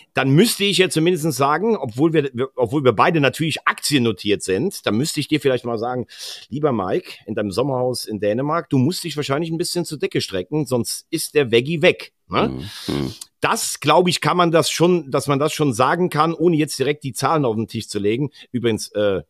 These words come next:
Speaker 1: Spoiler aus, das stimmt alles nicht, wir kriegen noch mehr. Äh, <laughs> aber, äh, es ist schon irritierend,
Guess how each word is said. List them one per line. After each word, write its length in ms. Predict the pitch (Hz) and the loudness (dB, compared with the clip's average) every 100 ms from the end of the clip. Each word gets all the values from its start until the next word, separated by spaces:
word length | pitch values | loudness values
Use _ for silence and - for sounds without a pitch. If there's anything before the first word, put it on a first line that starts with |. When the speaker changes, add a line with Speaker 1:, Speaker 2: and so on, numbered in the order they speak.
| _ | _
Speaker 1:
Spoiler 420 | - - 113 110 | -14 -2 0 2
aus, 300 | 92 104 135 | 0 -2 -2
das 120 | - | -6
stimmt 240 | - 123 120 | -6 -6 -4
alles 260 | 87 92 | -6 -6
nicht, 160 | 95 110 | -6 -8
wir 80 | 98 | -8
kriegen 220 | 104 98 | -6 -4
noch 160 | 101 - | -4 -4
mehr. 240 | 85 113 - - - - | -4 -6 -10 -16 -14 0
Äh, 160 | 123 131 - | 2 2 2
<laughs> 500 | 196 - - - - | 0 0 -6 -6 2
aber, 340 | 147 139 143 139 147 - - - | 4 4 4 6 4 0 -10 -4
äh, 220 | 147 143 131 - | 0 0 -2 0
es 140 | 147 | 2
ist 160 | 185 - | 4 6
schon 160 | 202 | 6
irritierend, 1000 | 202 185 170 - 170 208 208 208 - - | 6 4 2 2 4 6 6 4 2 -6